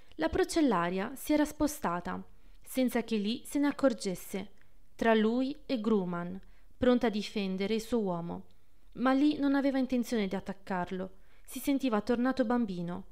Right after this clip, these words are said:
e fu con una voce tesa e incerta che domandò:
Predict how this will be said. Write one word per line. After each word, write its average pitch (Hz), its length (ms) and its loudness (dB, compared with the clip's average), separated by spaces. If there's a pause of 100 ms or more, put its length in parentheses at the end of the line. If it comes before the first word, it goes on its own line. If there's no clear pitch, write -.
(380)
e - 160 2
fu 214 460 -2
con 240 140 0
una 240 160 4
voce 214 340 0
tesa 220 560 0
e 262 80 -4
incerta 220 480 0
che 226 160 0
domandò: 226 500 2